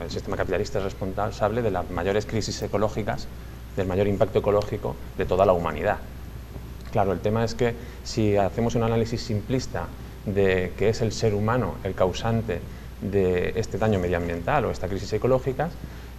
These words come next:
y por ejemplo llamamos a esta edad como el antropoceno, pues estaríamos realmente haciendo un análisis, como digo, muy simplista, porque tendríamos que ver realmente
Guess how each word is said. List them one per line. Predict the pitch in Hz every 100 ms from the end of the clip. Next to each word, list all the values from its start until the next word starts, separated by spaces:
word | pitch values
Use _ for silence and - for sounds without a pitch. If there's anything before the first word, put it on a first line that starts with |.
| -
y | 101 98
por | 90
ejemplo | - 101
llamamos | 90 95 98 -
a | 98 92
esta | 92 95
edad | 92 120 -
como | 90 82
el |
antropoceno, | 80 85 - - 127 143
pues | 113 -
estaríamos | - 90 104 104 107 - 185
realmente | 104 107 104 110 113
haciendo | 107 107
un | 104
análisis, | 104 104 101
como | 98
digo, | 104 101
muy | 87 95
simplista, | 104 110 120 117 120
porque | 107 98
tendríamos | 90 101 113
que | -
ver | 110 113
realmente | 104 104 110